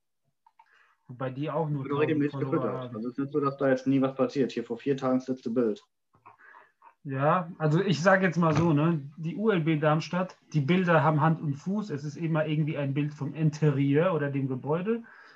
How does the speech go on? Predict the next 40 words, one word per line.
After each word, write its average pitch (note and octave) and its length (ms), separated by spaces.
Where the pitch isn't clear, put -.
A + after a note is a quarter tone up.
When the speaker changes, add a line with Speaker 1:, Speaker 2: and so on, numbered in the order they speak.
Speaker 1:
dann D3+ 140
irgendwie D3 260
eine D3 100
Veranstaltung D#3+ 840
und C#3+ 100
dann D3+ 160
vielleicht C#3+ 320
mal C#3 140
von C#3+ 240
innen, D3+ 320
wie C3+ 120
halt C3 160
Studenten C3 520
lernen C#3 320
oder B2 200
wie. C3 120
Das - 200
hat F3+ 180
alles E3+ 260
ein D#3+ 60
Konzept. D3 480
Das C3 80
sind D3+ 140
alles D#3 280
irgendwie C#3+ 260
Bilder, E3+ 300
die D3+ 140
könnte E3+ 260
man E3 220
theoretisch E3+ 560
auch D#3+ 160
in D#3 80
einem D#3+ 100
Speaker 2:
Meisten. D3+ 220
Speaker 1:
Architekturmagazin F3 960
veröffentlichen. C3+ 680
Speaker 2:
Ja, A2 160
die A2+ 100
meisten. G2+ 500
Speaker 1:
Also D#3 420